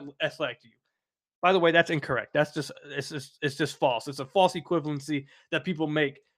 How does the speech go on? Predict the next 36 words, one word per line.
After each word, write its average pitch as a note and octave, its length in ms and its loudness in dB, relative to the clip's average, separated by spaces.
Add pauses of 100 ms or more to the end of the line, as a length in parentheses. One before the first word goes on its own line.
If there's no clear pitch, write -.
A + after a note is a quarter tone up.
between D#3 280 -2
transition D3+ 560 0
and C3+ 120 -4
athlete. C3+ 320 0
That's C3+ 160 -6
not D#3+ 120 0
how D3+ 200 2
it C3+ 80 -16
works. B2 220 -12
It's C3+ 180 -14
just C#3 160 -12
not, D3 160 -2 (320)
that's, E3 160 0
that's D#3+ 180 -4
not F3 220 2
a, D#3 60 -2 (440)
a, - 20 -4
a, C#3+ 560 -10 (140)
an E3 80 -6
absolute D#3+ 540 -2
equal C#3 340 -8
there. A2+ 240 -10 (180)
That's C#3 140 -6
not F3 220 0
what D#3 100 -10
you D#3 120 -4
need D3 420 -2 (480)
every D#3 240 0
time C#3+ 260 0
to B2+ 80 -10
run C3 140 -6
in B2 80 -10
transition. C3 460 -10 (100)
But C4 160 6 (480)
anyways, D3 480 -4 (360)
so A3+ 260 4